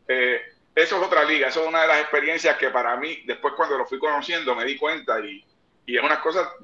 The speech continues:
de, que, que más valoro de la relación que tenemos, que ya ese nivel de confianza,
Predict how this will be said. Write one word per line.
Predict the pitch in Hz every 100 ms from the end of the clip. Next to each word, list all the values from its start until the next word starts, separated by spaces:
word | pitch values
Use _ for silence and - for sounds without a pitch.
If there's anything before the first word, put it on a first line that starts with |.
| -
de, | 127 -
que, | 135 127 -
que | 131
más | 131 139
valoro | 151 160 170
de | 160
la | 131
relación | 127 120 120 127
que | 147
tenemos, | 127 131 123 110 _
que | 127
ya | 113 123 131 _ _ _ _
ese | - -
nivel | 143 147 151
de | 151
confianza, | 143 139 139 147 151 135 135 -